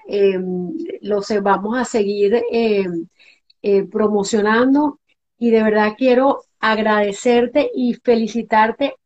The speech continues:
a ti y a toda esa gente maravillosa de Hogar Bambi,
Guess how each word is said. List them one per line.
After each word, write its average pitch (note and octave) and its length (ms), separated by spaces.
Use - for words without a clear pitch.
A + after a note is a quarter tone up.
a G#3+ 240
ti D4+ 380
y A#3 160
a A3 140
toda A#3+ 220
esa C4 200
gente C4+ 380
maravillosa A#3+ 1200
de G#3+ 160
Hogar A#3 320
Bambi, C#4 580